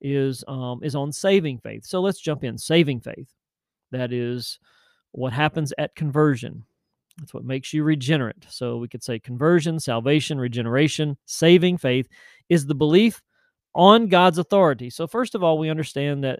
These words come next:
the authority of God rests over every everything. God is authoritative over the world, over humanity, over life,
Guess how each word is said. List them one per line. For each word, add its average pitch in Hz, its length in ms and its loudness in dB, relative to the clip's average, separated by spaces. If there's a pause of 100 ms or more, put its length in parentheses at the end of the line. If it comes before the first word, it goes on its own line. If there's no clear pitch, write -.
the 147 160 -4
authority 160 500 -2
of 127 120 -4
God 139 300 -2
rests 131 280 -4
over 127 460 -4
every 147 480 -2 (720)
everything. 139 540 -2 (140)
God 147 300 2
is 143 100 -2
authoritative 143 640 -2
over 131 240 -4
the 123 100 -6
world, 196 600 6 (160)
over 131 200 -8
humanity, 165 840 0 (540)
over 127 720 0
life, 143 680 -2